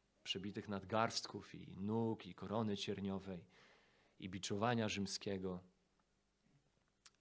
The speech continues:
Ale nikt z nas nawet dogłębnie nie zrozumie tego horroru, który przeżył Jezus, kiedy zawołał w Marka piętnaście trzydzieści cztery:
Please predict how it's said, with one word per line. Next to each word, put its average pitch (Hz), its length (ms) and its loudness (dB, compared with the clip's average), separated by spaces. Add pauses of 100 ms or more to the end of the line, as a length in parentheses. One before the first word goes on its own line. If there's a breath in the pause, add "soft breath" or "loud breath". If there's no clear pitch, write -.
Ale 104 180 0
nikt 120 180 4
z 110 60 2
nas 139 260 6
nawet 113 260 2
dogłębnie 113 480 4
nie 110 160 6
zrozumie 110 440 4
tego 101 260 2
horroru, 110 580 8
który - 220 0
przeżył 104 340 2
Jezus, 101 400 6
kiedy 98 220 2
zawołał 101 420 4
w 92 80 -4
Marka 107 340 4
piętnaście 101 500 -2
trzydzieści 101 460 0
cztery: 107 420 4